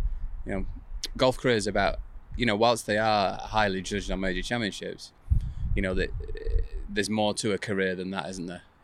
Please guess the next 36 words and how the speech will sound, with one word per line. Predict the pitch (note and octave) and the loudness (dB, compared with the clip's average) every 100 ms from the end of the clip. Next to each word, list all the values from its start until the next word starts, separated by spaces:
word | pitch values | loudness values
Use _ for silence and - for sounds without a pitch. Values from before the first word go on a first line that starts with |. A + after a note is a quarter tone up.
| - | -12
And, | F#2 F#2 F#2 | -8 -6 -6
uh, | F2+ F2+ - - - | -6 -10 -14 -18 -6
you | A2 | 0
know, | G2+ | 2
I'm | G#2+ | 4
going | G#2 G2 | 4 2
into, | F#2+ - | 0 -2
like, | F#2+ F#2 | -2 -2
a | F#2 | -4
period | - G#2+ G2 | 0 0 2
in | F#2+ | -2
my | F#2+ | -4
career | F#2 G2 F#2+ | -4 -2 0
now | F#2 G2+ | 0 0
where, | F#2 F#2 F2+ F2+ - - - - | -2 -4 -6 -8 -12 -20 -20 -20
you | - G2 | -8 -4
know, | F#2 F2+ - | -4 -4 -8
the, | G2+ G#2 | -4 -4
the | G2 | -2
longevity | G#2 G#2+ G#2 F#2+ G#2+ B2 A#2 - | 2 4 2 2 0 0 -2 -4
of | F#2 | -2
it's | F2+ - | -4 -6
becoming | - F#2 F#2+ F#2 | -10 -8 -6 -6
apparent | F2 G#2 F#2 F2+ - | -6 -2 -2 -4 -10
to | - E2+ - _ _ - | -8 -8 -10 _ _ -4
everybody. | F#2+ F#2 F2+ E2+ E2+ | -2 -2 -2 -4 -6
You | G#2 | -6
know, | G2 F#2+ | -4 -4
playing | - A#2+ A2+ | -2 0 0
at | D#2 | -2
a | F#2 | -2
high | G#2 G2+ | 0 2
level | G2+ F#2+ | 2 0
of | - | 2
any | A2 G#2 | 0 0
sport | - G2+ F#2 E2+ | -2 -2 0 -2